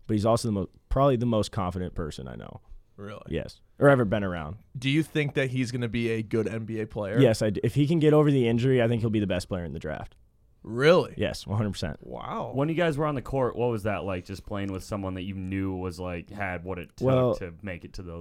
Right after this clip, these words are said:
Speaker 3: league?
Speaker 1: well, so I, um, we're playing, we're just playing up and down, and I come off a ball screen, and he's in the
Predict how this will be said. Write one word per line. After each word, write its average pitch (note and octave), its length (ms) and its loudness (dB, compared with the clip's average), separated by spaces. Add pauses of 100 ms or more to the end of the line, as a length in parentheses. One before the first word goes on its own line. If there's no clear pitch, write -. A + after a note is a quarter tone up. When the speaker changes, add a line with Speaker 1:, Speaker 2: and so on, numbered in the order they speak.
Speaker 3:
league? F2 380 -10
Speaker 1:
well, D3+ 180 4
so C3+ 400 4
I, B2 360 6
um, G#2 420 0 (460)
we're C3+ 120 2
playing, C#3+ 340 6 (100)
we're C3+ 120 2
just C3+ 180 0
playing B2+ 220 2
up A2+ 100 0
and A2 100 0
down, F#2+ 380 0 (200)
and G#2 600 0 (260)
I G#2 520 2 (240)
come B2 160 0
off A#2+ 120 0
a A2+ 60 -4
ball A2 280 4
screen, F#2+ 440 -4 (560)
and G2+ 260 -2
he's A#2 220 0
in A#2 100 0
the G#2+ 160 0